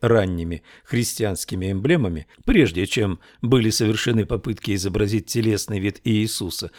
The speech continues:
были агнец, добрый пастырь и рыба. Происхождение последней эмблемы, которая так смущала археологов,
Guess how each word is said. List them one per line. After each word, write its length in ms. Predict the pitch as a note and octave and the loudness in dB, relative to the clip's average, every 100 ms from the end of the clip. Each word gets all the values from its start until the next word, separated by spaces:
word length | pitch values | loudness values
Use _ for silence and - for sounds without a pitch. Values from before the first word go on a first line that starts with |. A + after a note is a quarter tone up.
| - - | -16 -4
были 460 | A#2+ C3 G2 D2+ - _ _ | 2 2 2 -4 -10 _ _
агнец, 640 | C#3+ D#3+ D#3 F3+ - - _ - | 2 4 2 -4 -4 -10 _ -8
добрый 500 | B2 A#2+ A#2+ F#2 F2 | -2 2 4 2 -2
пастырь 560 | - G#2 - E3+ E3+ - _ | 0 0 0 -2 -6 -8 _
и 140 | - B3+ | -2 2
рыба. 380 | B2 E2+ D#2 - - - _ | 2 2 -4 -10 -20 -20 _
Происхождение 760 | A#2+ C3 B2+ C#3+ C3 B2+ C3 C3 | 4 6 6 2 2 2 2 0
последней 580 | C#3 C3 G#3+ A#3 G2 F2+ | 0 -2 -2 -4 -4 -4
эмблемы, 400 | E2+ F2 D#2 D#2 | -4 -4 -4 -6
которая 360 | A2 - G#2 | -4 0 0
так 200 | - G#2+ | 0 -4
смущала 680 | - C3 A#2+ - G2 D#2 D#2 - - | -2 0 0 -2 -4 -6 -10 -16 -2
археологов, 760 | B2 A#2 - F3 F#3 E3+ E3 | 2 2 4 4 4 2 0